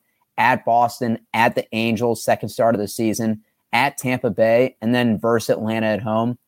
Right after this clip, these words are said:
And he gets to pl-, face a Twins team that, as of recording this, have lost five in a row and still lead the major leagues in strikeouts. And Kikuchi just came off an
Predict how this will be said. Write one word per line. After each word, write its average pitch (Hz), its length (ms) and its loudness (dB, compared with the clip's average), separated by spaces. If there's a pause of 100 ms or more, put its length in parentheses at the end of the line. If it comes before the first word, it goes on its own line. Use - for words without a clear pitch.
(420)
And 120 100 0
he 131 60 4
gets 143 220 2
to 143 100 0
pl-, - 280 -4
face 131 240 2
a 127 60 -2
Twins 117 400 -2
team 113 360 0
that, 104 180 2
as 107 260 4
of 104 120 -2
recording 117 480 2
this, 107 180 -2
have 101 140 -4
lost 104 360 2
five 113 400 2
in 127 100 -2
a 110 80 -4
row 104 440 0 (240)
and 113 160 -2
still 156 560 2
lead 123 260 4
the 107 60 -2
major 101 360 0
leagues 98 360 -6
in - 60 -14
strikeouts. - 760 -8 (300)
And 107 140 -8
Kikuchi 123 460 2
just 113 180 -2
came 107 240 -2
off 107 200 2
an 98 100 -6